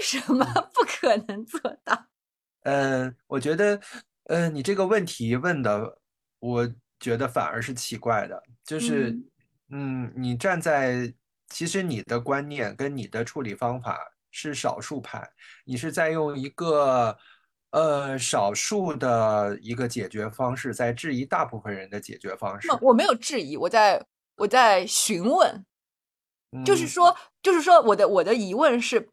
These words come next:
Speaker 1: 少数，比如说少数派用了一个少数派的这个方法解决了这个问题，而且在这个方法在我看来并没有很大的伤害性。
Speaker 2: 嗯。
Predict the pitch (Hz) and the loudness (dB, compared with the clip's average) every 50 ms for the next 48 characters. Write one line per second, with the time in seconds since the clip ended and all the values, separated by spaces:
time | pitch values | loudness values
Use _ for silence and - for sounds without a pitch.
0 | _ - - 226 180 151 175 202 - 392 - 202 - - 214 208 233 277 277 - | _ 2 4 6 6 6 6 2 0 0 -2 -2 -2 0 0 2 4 4 4 4
1 | 254 - - - - 359 269 233 - - 294 214 127 - - - - - _ - | 4 4 2 2 -2 -4 -4 -2 2 4 4 4 4 2 -4 -10 -20 -20 _ -4
2 | 233 370 359 277 220 175 160 180 - - - 220 208 180 156 139 - - - _ | 0 0 2 2 2 0 -2 -4 -6 -2 4 6 6 8 8 6 4 0 -6 _
3 | - - - 190 - - 196 - - - 240 - - 320 262 214 185 170 180 - | -2 2 4 4 4 4 2 -2 -2 -4 -2 0 2 4 4 4 4 0 -2 -2
4 | 190 147 147 - - - 330 339 349 392 392 - - - - - - _ _ _ | -2 -2 -2 0 4 6 6 6 6 2 0 0 0 0 0 -2 -10 _ _ _
5 | _ _ - - 214 185 147 - - 175 190 214 262 285 277 302 233 226 240 285 | _ _ -6 -4 -2 0 -2 -2 -2 -2 2 4 4 4 4 4 2 2 4 4
6 | 415 453 311 208 - - - - - - - 87 73 - - _ _ _ - - | 4 4 4 2 -2 -4 -8 -8 -10 -10 -12 -14 -14 -16 -18 _ _ _ -20 -14
7 | - - - 302 403 - 339 233 202 - - _ - - 359 294 285 - - - | 0 4 6 6 6 6 4 2 2 2 -2 _ 4 6 6 6 6 2 -2 -2
8 | 330 302 311 - 359 359 359 - 151 - - 285 233 185 117 - - - 277 233 | 0 0 4 4 4 4 6 4 2 4 4 4 4 4 2 0 -2 -4 -2 0
9 | 202 160 156 202 - - 320 285 233 208 208 220 233 254 262 - - 247 226 - | 2 2 0 0 -2 -4 -2 -2 0 2 2 2 2 2 0 -4 -6 -6 -6 -4
10 | - - 202 196 180 - - - 160 147 135 131 123 107 - - _ _ _ _ | 0 2 4 4 4 4 4 2 2 4 4 4 2 0 -2 -8 _ _ _ _
11 | _ _ _ _ _ - - - 440 440 453 - - 440 - 165 139 180 - - | _ _ _ _ _ -6 2 4 6 6 6 4 2 2 2 2 2 0 -4 -6
12 | - - - - - _ _ _ _ _ _ _ _ _ _ _ _ _ - 123 | -6 -8 -10 -14 -18 _ _ _ _ _ _ _ _ _ _ _ _ _ -14 -12
13 | 120 120 120 120 113 117 | -10 -8 -8 -10 -10 -12